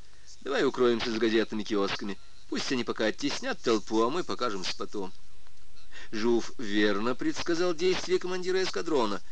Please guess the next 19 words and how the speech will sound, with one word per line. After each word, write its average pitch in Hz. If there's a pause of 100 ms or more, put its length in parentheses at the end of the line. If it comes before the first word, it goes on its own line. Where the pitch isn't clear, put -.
(320)
На 139
бульваре 180
Араго 147
у 120
стен 160
тюрьмы 131
Санте 127 (1000)
появились 104
муниципальные 98
гвардейцы, 139 (420)
видные, 151
рослые, 147 (320)
они 101
восседали 143
на 123
великолепных 95
лошадях. 98 (540)
Отрывистая 160
команда, 170